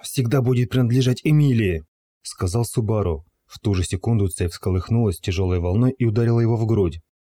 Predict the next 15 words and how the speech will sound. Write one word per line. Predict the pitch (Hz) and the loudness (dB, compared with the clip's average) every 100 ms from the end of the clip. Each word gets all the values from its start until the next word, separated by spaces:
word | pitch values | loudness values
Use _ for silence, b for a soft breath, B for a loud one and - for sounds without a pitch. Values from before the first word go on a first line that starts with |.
| _ _ _ _ _ | _ _ _ _ _
Изодранная | 104 87 92 90 87 85 | -2 0 0 0 0 0
футболка | 85 85 82 104 107 - 87 | -4 -6 -2 -2 -2 -2 -4
лопнула, | 104 117 117 101 82 | -2 -2 0 0 -2
открыв | - - 117 | -4 -4 -2
рваную | 110 113 117 113 | 0 2 2 2
рану. | 113 101 87 76 - _ _ _ _ _ | 2 0 -2 -4 -10 _ _ _ _ _
Юноша | 90 110 123 - 123 | -2 0 2 2 -2
отчаянно | 107 127 120 | -2 0 2
закричал, | 113 117 131 - 110 87 76 _ _ - | 0 -2 -4 -2 -2 -2 -4 _ _ -4
и | 101 | 0
эхо | 98 - 95 | 0 0 -2
раскатилось | 90 - 95 123 120 - | -2 -4 -4 0 0 0
по | 113 | -4
всему | - 123 117 | 0 2 4
лесу. | 107 92 90 76 | 2 0 -2 -4